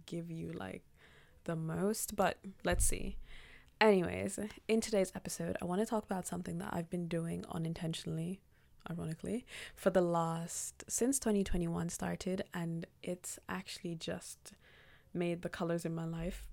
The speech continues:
shine that much brighter. <laughs> And that sounds very dramatic, but I think that I've always kind of, not suffered, that's, like, intense, but just had this feeling that everything just feels so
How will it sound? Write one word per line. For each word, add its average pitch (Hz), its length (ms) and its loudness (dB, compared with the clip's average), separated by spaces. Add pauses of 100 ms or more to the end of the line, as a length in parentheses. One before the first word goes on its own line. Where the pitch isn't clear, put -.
(220)
shine 160 340 12
that 165 160 2
much 165 180 -4
brighter. 175 380 6 (460)
<laughs> - 480 4
And 202 100 4
that 208 160 4
sounds 240 240 0
very 180 240 -2
dramatic, 165 680 -6
but - 120 -4
I 180 60 -2
think 180 400 -4
that 180 300 -4 (760)
I've 185 480 2 (360)
always 180 960 -2 (260)
kind 175 460 -2
of, 170 400 -8 (100)
not 214 320 -2
suffered, 180 520 -8 (100)
that's, - 480 -10
like, - 540 -10
intense, 175 500 -2
but - 300 0 (440)
just 262 240 8
had 226 220 6
this 202 160 4
feeling 185 460 4
that 170 260 -4 (100)
everything 170 540 -2
just 170 160 -6
feels 160 320 -4
so 165 600 -4